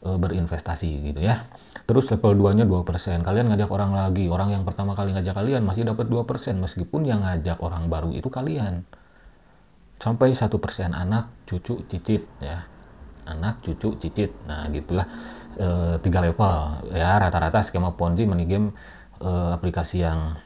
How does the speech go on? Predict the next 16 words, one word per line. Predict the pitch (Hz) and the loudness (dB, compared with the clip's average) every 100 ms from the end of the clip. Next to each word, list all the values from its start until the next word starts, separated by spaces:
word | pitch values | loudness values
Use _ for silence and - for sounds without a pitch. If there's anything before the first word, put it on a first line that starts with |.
| - - | -18 -4
ini | - 143 | 0 2
paling | - 113 135 | 4 4 4
tiga | 98 90 - | 4 2 0
sampai | 90 85 | 0 0
empat | 82 82 | 0 0
bulan | 82 80 92 85 | 0 0 -2 -4
atau | 78 76 - _ - - - | -8 -12 -16 _ -20 -12 -6
ya. | 101 - - - - | -6 -6 -20 -20 -6
Tiga | 92 85 87 | -2 0 0
sampai | 82 85 | 0 0
empat | 82 78 | -2 -2
bulan | 80 80 92 98 | -2 0 0 0
paling | 82 82 90 85 | -2 0 0 0
udah | 76 | -2
scam | 76 - 82 80 | -8 -8 -6 -6
nih. | 80 | -8